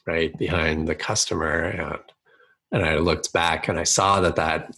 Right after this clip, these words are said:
queue was forming, uh, of people. And I was like, "Oh gosh, uh, I'm taking too long. I'm going too slow. I need to hurry up." Your interpretation of the,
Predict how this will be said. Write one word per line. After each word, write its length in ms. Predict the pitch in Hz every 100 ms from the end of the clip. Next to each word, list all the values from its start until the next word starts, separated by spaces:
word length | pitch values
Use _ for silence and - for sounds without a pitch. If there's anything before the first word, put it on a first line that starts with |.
| -
queue 300 | - 104 90
was 180 | 82
forming, 600 | - - 78 80 78 85 - _ _ _ -
uh, 220 | 90 85 427 -
of 420 | 85 82 85 -
people. 540 | - 87 85 82 82 82
And 200 | 87 - _ _ _ _
I 20 | -
was 120 | 85
like, 180 | 80 80
"Oh 160 | 95
gosh, 420 | 85 78 76 - - - -
uh, 40 | 80 76 85
I'm 80 | 92
taking 260 | 104 92 104
too 160 | 110
long. 260 | 101 87 90
I'm 160 | 90 92
going 300 | 92 87 82
too 220 | - 95
slow. 640 | - - 104 92 85 87 - - _ _ _
I 60 | 117
need 180 | 90 82
to 220 | 87 90 -
hurry 400 | - 104 92 87
up." 160 | 87 - - _ _ _ _ _ _ _ _ _ _ _ _ -
Your 360 | 101 107 113
interpretation 920 | 117 104 107 107 98 104 113 - 110 98
of 180 | 90
the, 380 | 101 95 95 120